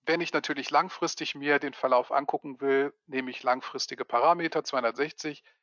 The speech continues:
Wenn ich jetzt nur gucke, wo springt was an, ne, welche Aktie fängt jetzt gerade an, einen Sprung zu machen, dann gehe ich hier auf die kurzfristigen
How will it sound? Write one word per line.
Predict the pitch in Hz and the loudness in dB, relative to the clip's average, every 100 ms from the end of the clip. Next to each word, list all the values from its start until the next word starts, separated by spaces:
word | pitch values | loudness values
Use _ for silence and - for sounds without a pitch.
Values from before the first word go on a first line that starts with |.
| _ - | _ -8
Wenn | 135 | -6
ich | 127 | -2
jetzt | 131 - | -4 0
nur | 147 | 0
gucke, | - 143 151 131 - | 0 0 4 2 2
wo | 139 | 0
springt | - - 135 - | 0 -2 -2 0
was | 110 - | 0 2
an, | 160 143 98 _ _ | 2 2 -8 _ _
ne, | 143 151 | -2 2
welche | 147 - 139 - - _ | 0 2 0 0 -8 _
Aktie | 160 - - - 135 | 0 0 -2 -4 -4
fängt | - 143 - | -2 -4 -4
jetzt | 139 - | -6 -4
gerade | 139 139 135 127 | 4 6 6 4
an, | 131 | 0
einen | 120 | -2
Sprung | - 160 185 165 | -6 -4 -4 -4
zu | 151 | -4
machen, | 127 131 143 - _ _ _ _ - | 0 0 -2 -8 _ _ _ _ 4
dann | 135 143 | 6 4
gehe | 147 135 | 0 0
ich | 131 | 0
hier | - 127 117 | -2 2 2
auf | 113 | 2
die | - | -4
kurzfristigen | - 170 160 - 160 - 156 143 147 | -2 2 2 -2 -8 -6 -6 -8 -12